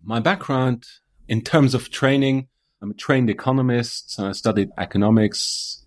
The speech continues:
You said I graduated eventually, let's say, from Heriot-Watt University in Edinburgh, Scotland, with a P H D in economics.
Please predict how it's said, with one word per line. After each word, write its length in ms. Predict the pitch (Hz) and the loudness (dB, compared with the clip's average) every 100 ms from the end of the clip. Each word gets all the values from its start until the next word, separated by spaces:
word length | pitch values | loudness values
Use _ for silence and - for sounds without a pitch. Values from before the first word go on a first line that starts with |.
| _ | _
You 160 | 85 90 | -8 -6
said 340 | - 98 95 _ _ _ | 0 0 0 _ _ _
I 220 | 80 90 | -14 -12
graduated 800 | 90 104 101 101 95 98 90 - - | -4 -2 0 -2 -2 -4 -6 -8 -20
eventually, 720 | 95 87 113 120 - 92 92 92 | -18 -2 2 2 0 -8 -16 -18
let's 220 | 92 - | -12 -8
say, 160 | 95 92 | -8 -10
from 340 | - 90 87 | -14 -16 -8
Heriot-Watt 600 | 95 98 92 - 98 - | -6 -6 -2 0 0 -2
University 680 | 95 90 95 - - 95 90 _ _ _ _ _ | -6 -4 -4 -4 -8 -20 -20 _ _ _ _ _
in 480 | 82 82 82 78 - - | -8 -6 -6 -6 -10 -4
Edinburgh, 460 | 104 104 98 98 95 - - | 0 4 4 4 2 -6 -16
Scotland, 640 | - 101 98 98 95 90 | -6 -2 0 0 -2 -2
with 120 | 90 | -6
a 60 | 87 | -8
P 180 | - 92 | -12 -18
H 160 | - | -16
D 140 | - 95 | -16 -10
in 80 | 90 | -8
economics. 760 | 87 95 110 113 110 - - | -6 0 4 4 4 -2 -10